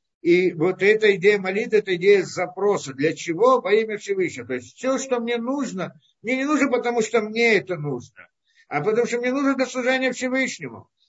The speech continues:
Когда есть эта идея, то есть он, в принципе, отключается от интересов этого мира. И даже когда он просит, э, скажем, э, да, и деньги он просит у Всевышнего для вот служения Всевышнему, он не думает об этом мире, он это как бы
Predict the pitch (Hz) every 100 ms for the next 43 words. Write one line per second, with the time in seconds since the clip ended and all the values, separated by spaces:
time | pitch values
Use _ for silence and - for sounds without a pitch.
0 | _ _ 139 143 240 262 285 277 - -
1 | 262 - 220 165 147 120 95 - _ _
2 | _ 190 196 202 196 269 269 269 254 247
3 | 233 233 233 262 254 247 220 220 202 214
4 | 208 - 190 170 165 160 180 113 101 -
5 | _ _ _ _ _ _ _ _ _ -
6 | 170 175 175 170 147 247 247 247 247 226
7 | - 247 269 - 240 - 190 196 165 151
8 | 180 180 160 - 208 185 185 196 185 190
9 | 180 160 202 196 185 190 247 302 294 240
10 | 190 165 160 170 143 147 147 - 147 -
11 | 139 - 170 262 262 233 220 - 190 170
12 | 202 180 160 - 170 262 233 220 202 247
13 | 277 269 277 294 277 262 233 220 214 208
14 | 196 185 220 220 220 214 220 220 190 202